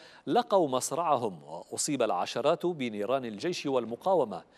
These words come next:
فيما دمرت مدفعية الجيش وطيران التحالف أربعة أثقب وثلاث عربات وعددا من الآليات والمعدات القتالية. وتخوض قوات الجيش مسنودة بالمقاومة معارك مستمرة لدحر ميليشيا الحوثي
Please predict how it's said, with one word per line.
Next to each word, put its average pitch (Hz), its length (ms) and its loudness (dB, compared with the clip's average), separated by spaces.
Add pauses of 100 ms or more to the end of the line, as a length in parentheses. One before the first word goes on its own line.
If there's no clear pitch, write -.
(300)
فيما 92 340 -4
دمرت 139 440 2
مدفعية 123 520 0
الجيش 135 360 -2
وطيران 110 600 0
التحالف 175 560 0 (380)
أربعة 190 400 4
أثقب 151 600 0
وثلاث 110 600 0
عربات 110 640 2
وعددا 135 800 0
من 151 340 -6
الآليات 107 640 -2
والمعدات 113 680 0
القتالية. 120 680 -4 (680)
وتخوض 196 480 4
قوات 180 400 4
الجيش 156 360 -2
مسنودة 143 640 0
بالمقاومة 107 960 -2
معارك 147 680 0
مستمرة 147 680 0
لدحر 120 600 -4
ميليشيا 113 360 -4
الحوثي 170 480 -4